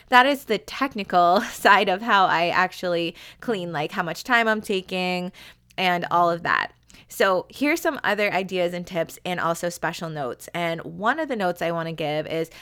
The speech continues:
just to be aware of a couple of things when drilling. So drilling can be a tool that helps us, you know, repeat a section or a specific step over and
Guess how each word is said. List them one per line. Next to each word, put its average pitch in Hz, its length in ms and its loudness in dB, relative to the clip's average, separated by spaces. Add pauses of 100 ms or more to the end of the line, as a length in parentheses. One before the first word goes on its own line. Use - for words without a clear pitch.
(160)
just 226 320 0
to 302 80 -4
be 320 120 0
aware 165 720 0 (300)
of 175 320 4
a - 80 -6
couple 202 300 2
of 185 100 0
things 170 460 -4
when 156 420 -6 (100)
drilling. 143 840 -6 (320)
So 175 440 2
drilling 233 440 -2
can 208 260 -4
be 170 260 -2 (120)
a 180 80 0
tool 175 640 0
that 180 180 -2
helps 185 400 -4
us, 165 280 0 (300)
you 185 100 -4
know, 180 140 0
repeat 196 380 -4
a 220 40 0
section 190 640 -2
or 180 420 0
a 180 100 -2
specific 185 480 -8
step 175 460 -2 (240)
over 196 240 2
and 185 180 0